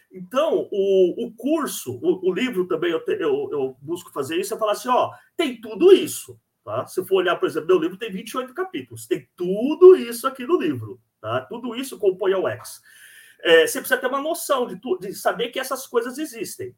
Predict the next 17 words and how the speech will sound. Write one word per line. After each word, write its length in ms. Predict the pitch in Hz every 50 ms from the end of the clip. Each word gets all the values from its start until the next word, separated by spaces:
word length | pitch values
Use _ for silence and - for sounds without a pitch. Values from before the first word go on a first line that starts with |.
| _ _
ter 80 | 160
o 260 | 151 175 185 180 180 170
mínimo 400 | 170 180 208 226 240 247 240 -
de 100 | 240 247
noção 320 | 226 220 - - 247 247
disso. 240 | 233 190 131 - -
Aí, 140 | 220 180 196
obviamente, 440 | 247 247 311 294 285 247 - - -
tem 80 | 202
alguma 260 | 185 185 190 240 254 247
coisa 240 | - 220 - 254
que 60 | - -
você 80 | 349
vai 120 | 370 415 370
se 80 | -
aprofundar. 640 | 359 - 349 349 - - 466 466 349 208 151 120 113 - _ _ _ _ _
Então, 420 | _ - 147 156 160 151 131 117